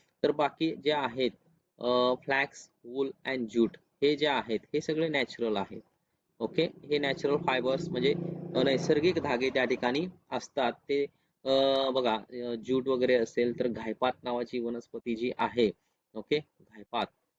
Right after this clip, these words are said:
या वनस्पतीपासून त्या ठिकाणी मिळतं. त्याचबरोबर लोकल आप-, लोकर आपल्याला मेंढीपासून मिळतं, शीपपासून मिळतं, हे आपल्याला सर्व गोष्टी माहीत आहेत, लक्षात घ्या.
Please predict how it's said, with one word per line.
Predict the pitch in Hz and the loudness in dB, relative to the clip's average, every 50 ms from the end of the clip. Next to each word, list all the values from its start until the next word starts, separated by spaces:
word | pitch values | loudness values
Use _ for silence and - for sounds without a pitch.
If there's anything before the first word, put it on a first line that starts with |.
| _ - | _ -4
या | 131 135 | -2 0
वनस्पतीपासून | 131 123 127 131 - - 135 120 - 127 - 123 117 - 123 120 117 | 0 2 0 -2 -4 -4 -6 -6 -4 -6 -6 -6 -6 -4 -4 -2 0
त्या | 123 | 2
ठिकाणी | 117 113 110 - 117 117 113 | 2 2 2 2 2 2 4
मिळतं. | 110 107 101 - 104 107 107 - - _ _ _ _ - | 2 2 0 0 2 2 2 0 -2 _ _ _ _ -2
त्याचबरोबर | 117 123 120 123 120 123 123 123 123 113 | 0 0 0 0 0 0 0 2 2 2
लोकल | 120 123 120 110 - - 135 127 127 | 4 6 4 4 4 2 2 2 2
आप-, | 120 - | 0 0
लोकर | 123 123 120 110 - 139 131 | 0 0 0 0 2 0 0
आपल्याला | 131 - 127 123 127 127 127 - _ _ _ - | 0 0 0 0 0 0 -2 -4 _ _ _ -6
मेंढीपासून | 117 123 123 120 120 131 131 - 131 127 - 131 127 | -2 0 2 4 4 2 4 2 0 0 -2 -4 -4
मिळतं, | 123 120 117 104 - 113 110 107 | -2 -2 -2 -2 2 2 2 2
शीपपासून | - - - 131 135 - - - - 123 120 - - 120 | 2 2 0 0 0 0 0 -2 0 0 0 0 -2 -4
मिळतं, | 120 117 110 104 - - 117 | -2 -2 -2 -2 -2 0 0
हे | 135 | 2
आपल्याला | 143 143 143 143 151 | 2 0 0 -2 -2
सर्व | 151 147 143 | -2 0 0
गोष्टी | 139 139 127 - - 123 | 0 -2 -4 -6 -8 -12
माहीत | 117 101 98 101 - | -10 -10 -10 -10 -12
आहेत, | 95 92 - | -14 -16 -16
लक्षात | 101 - - - 98 | -18 -18 -14 -12 -12
घ्या. | 98 92 95 95 | -10 -8 -10 -10